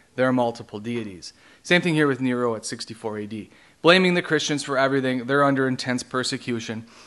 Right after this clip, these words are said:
So Paul wrote this epistle to urge Timothy to remain faithful to his calling and to remain faithful to Paul as he's writing this letter to him.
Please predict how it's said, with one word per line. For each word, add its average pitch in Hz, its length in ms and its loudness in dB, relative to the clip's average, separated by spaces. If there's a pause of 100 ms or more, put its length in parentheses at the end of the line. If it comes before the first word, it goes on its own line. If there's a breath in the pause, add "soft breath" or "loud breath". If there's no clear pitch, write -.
(200 loud breath)
So 147 120 -4
Paul 180 280 8
wrote 185 180 8
this 170 160 -2
epistle 156 400 -4
to 143 180 -6
urge 147 440 2
Timothy 135 500 -2
to 131 120 -6
remain 127 280 0
faithful 160 440 -2
to 165 120 -8
his 151 180 -6
calling 120 460 -6 (440 soft breath)
and 123 120 -10
to 139 80 -8
remain 127 240 -2
faithful 135 640 -4
to - 80 -16
Paul 113 480 -4
as 107 160 -14
he's 107 160 -12
writing 110 260 -8
this 107 220 -10
letter 104 220 -12
to - 180 -12
him. 101 240 -12